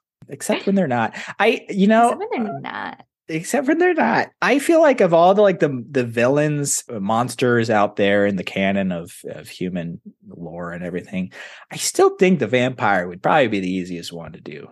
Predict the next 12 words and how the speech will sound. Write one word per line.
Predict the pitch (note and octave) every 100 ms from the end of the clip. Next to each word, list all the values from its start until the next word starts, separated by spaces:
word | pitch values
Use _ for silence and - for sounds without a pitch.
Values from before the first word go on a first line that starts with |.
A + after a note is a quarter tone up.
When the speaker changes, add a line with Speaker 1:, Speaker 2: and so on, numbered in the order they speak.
| _
Speaker 1:
And | A2 G#2+
then | E3+ F#3
there's | D#3+ A3 A3
a |
lot | G#3+ F4
of | E3
benefits. | D3+ D3+ C3 - - -
There's | D#3 F#3+
a |
lot | D4 C#4
of |
gups. | D3+ C#3 - -